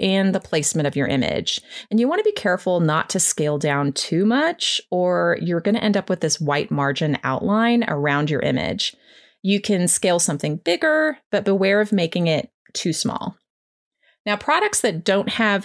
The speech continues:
enough pixels will be grayed out. And if you didn't upload something high enough resolution or large enough, you'll be able to tell it that they are unavailable to you because they'll be grayed out. And that means you just have to go back and upload a higher resolution image.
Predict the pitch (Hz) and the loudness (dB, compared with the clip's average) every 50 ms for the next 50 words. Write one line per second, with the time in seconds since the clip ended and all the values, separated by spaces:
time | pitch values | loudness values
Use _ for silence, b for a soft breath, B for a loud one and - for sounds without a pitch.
0 | - - 180 175 170 160 160 - - - - - 330 330 - - - 196 165 156 | 0 0 2 2 2 2 0 -2 -10 -10 -6 -4 -4 -2 0 0 2 2 2 2
1 | 156 156 156 - 180 175 175 165 180 180 165 - 180 156 156 170 180 190 190 196 | 2 2 0 0 0 -2 -2 0 0 -2 -2 0 0 0 2 2 2 2 2 0
2 | - - - 160 160 - - - - - - - _ 180 175 170 175 170 - - | 0 -2 -2 -2 -2 -2 -4 -4 -6 -8 -10 -8 _ -2 0 0 0 0 0 0
3 | 185 165 - 240 262 294 269 - - 202 202 - 202 190 - - - 185 175 - | 0 0 0 0 2 2 0 0 0 -2 0 0 0 0 0 -2 -2 -2 -2 0
4 | 180 165 147 - - 190 185 185 185 185 175 - 180 165 165 - 160 170 180 - | -2 -2 -2 -2 -2 0 0 2 2 0 0 0 -2 -2 0 0 0 0 0 0
5 | - 254 247 247 233 - 165 156 160 160 170 190 - 226 226 233 226 226 220 - | 0 0 0 0 0 0 0 0 0 0 0 0 0 0 2 2 2 0 -2 -6
6 | - - _ - 185 180 196 175 175 160 - - 196 180 170 170 156 160 151 - | -12 -14 _ -4 0 0 2 2 2 0 0 0 0 2 2 2 0 -2 -2 0
7 | - 147 127 - - - _ _ _ - 165 165 165 151 147 - - _ 170 - | -2 -2 -2 -2 -4 -6 _ _ _ -10 -4 0 0 0 0 -2 -4 _ -6 -2
8 | 175 160 156 151 - - 156 147 143 143 143 - - - - 190 175 175 160 151 | 0 0 2 2 0 0 0 0 0 0 0 -2 -2 -2 -2 0 0 0 2 2
9 | 170 160 160 156 151 127 139 135 - - 139 135 135 135 - 151 139 156 147 - | 2 2 4 2 2 0 0 0 0 0 0 0 0 0 -2 -2 -2 -2 -2 -2
10 | 143 131 151 131 127 - 127 127 127 123 120 120 87 - - - 160 147 147 151 | -4 -4 -2 -4 -2 0 0 0 2 0 0 0 -2 -2 -2 -2 -2 0 0 0
11 | 151 - 165 151 143 - - 156 143 - 156 - - 147 - - 143 - 139 131 | 0 0 0 0 0 0 -2 -2 -2 -2 -2 -2 -2 -2 -2 -2 -2 -2 -2 -2
12 | 135 127 131 - 147 127 - 131 135 - 139 139 131 - - 139 - - 156 - | -2 -2 -2 -2 -4 -2 -2 -2 -4 -2 -2 -2 0 0 0 -2 -2 -4 -4 -2
13 | 143 131 127 123 127 127 - - 127 - - 127 - - - 90 - - - - | -2 -2 -2 -2 -2 -4 -2 -4 -4 -4 -4 -4 -4 -4 -4 -4 -6 -6 -6 -10
14 | - | -10